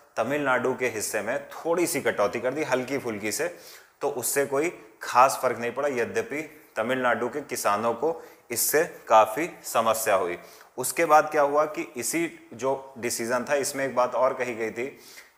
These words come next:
कि एक मैनेजमेंट स्कीम लानी चाहिए, यानी केंद्र सरकार उसके बाद एक मैनेजमेंट, कावेरी वाटर मैनेजमेंट स्कीम लेकर आई, जिसके माध्यम से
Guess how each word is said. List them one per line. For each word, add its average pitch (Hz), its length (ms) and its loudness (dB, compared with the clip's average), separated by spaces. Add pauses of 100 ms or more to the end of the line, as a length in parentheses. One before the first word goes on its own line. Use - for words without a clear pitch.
कि 175 440 -8
एक 160 220 -4
मैनेजमेंट 135 600 -2
स्कीम 143 340 -4
लानी 113 240 0
चाहिए, 92 600 -2
यानी 117 280 -2
केंद्र 143 400 -4
सरकार 110 480 2
उसके 117 300 -4
बाद 98 460 2 (260)
एक 131 200 -4
मैनेजमेंट, 113 800 -4
कावेरी 107 500 2
वाटर 113 400 2
मैनेजमेंट 107 680 -4
स्कीम 120 320 -4
लेकर 120 320 2
आई, 127 160 2 (400)
जिसके 127 320 -4
माध्यम 120 420 -4
से 156 220 -2